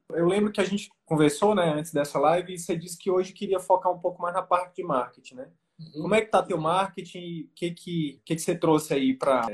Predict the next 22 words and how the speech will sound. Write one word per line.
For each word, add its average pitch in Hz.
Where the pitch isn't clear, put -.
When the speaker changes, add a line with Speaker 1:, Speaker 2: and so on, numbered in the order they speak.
Speaker 1:
enfim, 131
de 135
desafio 139
pra 131
gente 131
conversar 131
hoje? 107
Speaker 2:
Bom, 208
Sidney, 120
o 151
desafio 170
agora 196
com 175
o 147
consultório 131
particular 110
recém-aberto 127
é 151
projetar 226
esse 165
consultório 156
particular 156